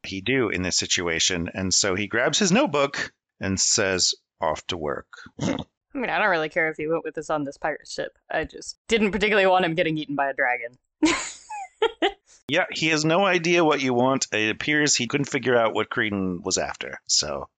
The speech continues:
Speaker 1: he's gonna go with his gut.
Speaker 2: Creedon got what she wanted. He's not going to fight a dragon without the Navy behind.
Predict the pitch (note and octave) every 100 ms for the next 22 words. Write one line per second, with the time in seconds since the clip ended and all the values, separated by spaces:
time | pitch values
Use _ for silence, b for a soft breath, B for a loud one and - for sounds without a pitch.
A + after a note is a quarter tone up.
0 | _ - F#2+ - G2 F2+ - G2 G2+ G2
1 | - G2+ F#2+ F#2 - F2 C2+ - - _
2 | _ - D#3+ A#3+ C4+ D#4+ E4 G#3+ G#3+ F3+
3 | F3+ F#3 E3+ A3 A#3 C#4+ B3+ C4 D#4+ C#4
4 | C#4+ A3+ _ - C4+ E4+ C#4 A#3 B3+ D#4
5 | F#3 G3 - C4+ - G#3+ D#4 G3+ - E3
6 | D3 G#3+ B3 -